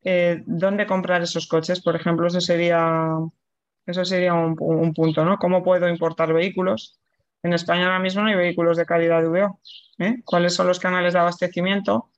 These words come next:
¿Qué tiene, qué, qué, cuáles son los K P Is que, que tiene que mirar un profesional, un responsable de V O?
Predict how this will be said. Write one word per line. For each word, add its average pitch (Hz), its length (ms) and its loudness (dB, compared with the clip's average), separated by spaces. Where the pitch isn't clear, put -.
¿Qué 202 100 -6
tiene, 196 720 0
qué, 196 140 -4
qué, - 260 -4
cuáles 208 200 0
son 226 120 0
los 220 120 0
K 220 200 -2
P 208 140 0
Is 208 140 -4
que, 185 600 0
que 185 80 -2
tiene 185 320 0
que 175 720 2
mirar 185 400 -2
un 180 800 -4
profesional, 180 640 0
un 180 100 2
responsable 180 480 0
de 170 80 0
V 165 180 2
O? 214 200 -2